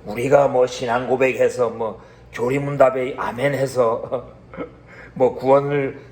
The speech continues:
우리가 뭐 받은 것처럼, 예, 그럴 수 있겠죠. 하지만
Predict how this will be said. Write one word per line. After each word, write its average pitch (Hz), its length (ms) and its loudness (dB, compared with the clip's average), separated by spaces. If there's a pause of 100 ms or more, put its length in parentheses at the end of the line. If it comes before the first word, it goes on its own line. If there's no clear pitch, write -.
(100)
우리가 127 300 4
뭐 120 100 -4
받은 135 300 2
것처럼, 120 500 0 (420)
예, - 40 -20 (320)
그럴 135 180 -4
수 - 140 -8
있겠죠. - 440 -2
하지만 113 420 -6